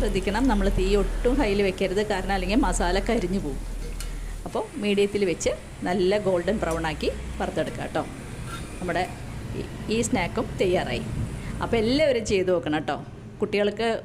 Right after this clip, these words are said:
ടിഫിനിലൊക്കെ കൊടുത്തയക്കാൻ പറ്റിയ സ്നാക്സാണ്. അപ്പോൾ എല്ലാവരും ചെയ്ത് നോക്കുക. അതിപ്പോൾ ഏത് ഷേപ്പിൽ വേണമെങ്കിൽ ഉണ്ടാക്കാമല്ലോ. അപ്പോൾ എല്ലാവരും ചെയ്ത് നോക്കിയിട്ട് അഭിപ്രായം പറയണം.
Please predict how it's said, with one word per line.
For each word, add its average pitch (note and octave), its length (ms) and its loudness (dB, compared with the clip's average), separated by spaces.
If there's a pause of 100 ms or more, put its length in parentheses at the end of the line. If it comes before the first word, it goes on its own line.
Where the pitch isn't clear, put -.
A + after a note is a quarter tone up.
(120)
ടിഫിനിലൊക്കെ A3 520 2
കൊടുത്തയക്കാൻ G#3+ 480 0
പറ്റിയ - 420 -2 (420)
സ്നാക്സാണ്. F#3+ 580 0 (580)
അപ്പോൾ - 180 -2
എല്ലാവരും B3 400 4
ചെയ്ത് F#3 200 4
നോക്കുക. F#3 260 2
അതിപ്പോൾ G3+ 300 0
ഏത് G#3+ 140 2 (100)
ഷേപ്പിൽ A3 280 2
വേണമെങ്കിൽ G3 260 0
ഉണ്ടാക്കാമല്ലോ. D#3 460 -2 (420)
അപ്പോൾ G#3 200 -2
എല്ലാവരും A#3 340 2
ചെയ്ത് G#3+ 160 4
നോക്കിയിട്ട് G#3 320 2
അഭിപ്രായം G#3 400 0
പറയണം. F3 280 -2